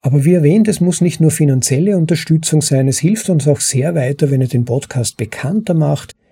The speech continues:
wenn ihr dem Value-for-Value-Prinzip, also wenn ihr Wert erfahrt, auch Wert zurückzugeben,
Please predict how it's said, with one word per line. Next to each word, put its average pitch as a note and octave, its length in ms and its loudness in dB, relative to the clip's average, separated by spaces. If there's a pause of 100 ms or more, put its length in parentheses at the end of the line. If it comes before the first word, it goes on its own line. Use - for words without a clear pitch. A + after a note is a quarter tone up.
(140)
wenn A#2+ 120 2
ihr B2 80 0
dem A#2+ 240 0
Value-for-Value-Prinzip, B2 1400 0
also A2 360 -4
wenn C#3+ 180 -2
ihr D3 180 0
Wert B2 300 -2
erfahrt, B2 540 -6 (200)
auch - 240 -6
Wert B2 240 -2
zurückzugeben, D3 920 -2